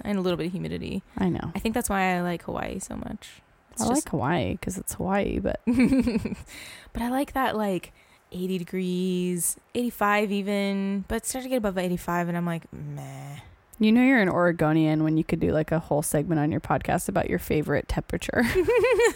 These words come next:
Speaker 1: Where I like
Speaker 2: Or
Speaker 1: to
Speaker 2: a
Speaker 1: live.
Speaker 2: Washingtonian, but
Speaker 1: A
Speaker 2: you're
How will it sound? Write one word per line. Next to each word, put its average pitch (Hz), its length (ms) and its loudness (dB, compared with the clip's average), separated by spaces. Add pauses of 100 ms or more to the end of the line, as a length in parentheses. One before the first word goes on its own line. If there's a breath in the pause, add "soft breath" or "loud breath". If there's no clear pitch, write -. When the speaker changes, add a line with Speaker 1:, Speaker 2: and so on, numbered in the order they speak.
(1300 loud breath)
Speaker 1:
Where 190 100 6
I 190 80 6
like 180 40 4
Speaker 2:
Or 233 160 10
Speaker 1:
to 226 60 12
Speaker 2:
a - 20 10
Speaker 1:
live. 214 80 6
Speaker 2:
Washingtonian, 170 1200 4
but - 80 2
Speaker 1:
A 214 40 4
Speaker 2:
you're 240 200 6